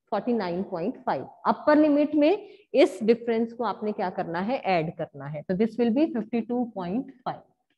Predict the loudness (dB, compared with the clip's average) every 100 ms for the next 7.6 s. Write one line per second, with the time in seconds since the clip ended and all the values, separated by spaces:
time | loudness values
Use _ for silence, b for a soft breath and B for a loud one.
0 | _ _ _ _ _ _ _ _ 0 4
1 | 4 4 4 4 2 0 2 0 0 0
2 | 2 2 0 0 0 0 -2 -4 -10 _
3 | _ _ -6 -2 -2 0 -2 -2 -2 -4
4 | -4 -4 -4 -2 0 2 2 0 2 2
5 | 4 2 4 6 6 6 4 4 2 2
6 | 0 -2 -2 -4 -6 -6 -8 -6 -4 -4
7 | -8 -12 -14 -16 -20